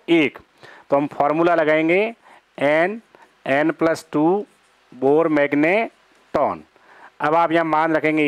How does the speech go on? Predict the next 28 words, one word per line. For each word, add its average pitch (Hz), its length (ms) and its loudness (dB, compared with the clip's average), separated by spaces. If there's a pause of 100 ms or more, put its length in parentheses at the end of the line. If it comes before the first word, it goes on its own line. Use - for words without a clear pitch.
एक, 175 260 -2 (400)
एक 143 280 0
प्लस 156 300 0
दो 147 520 2 (1600)
Bohr 147 240 4
मैग्नेटॉन, 147 1400 -4 (140)
बीएम। 135 460 0 (720)
तो 123 120 -2
ये 156 160 2
कितना 160 240 -2
हो 156 120 0
गया? 185 300 0 (520)
ये 131 140 0
हो 147 120 2
गया 156 160 2
एक 151 220 0
प्लस 151 180 -2
दो 151 160 0
तीन, 185 420 0 (420)
तीन 147 200 2
एकम 165 420 -2 (300)
तीन 151 240 0
Bohr 143 180 2
मैग्नेटॉन, 135 520 0
तो 139 100 0
ये 135 140 2
वन 131 260 0
पॉइंट 131 480 -2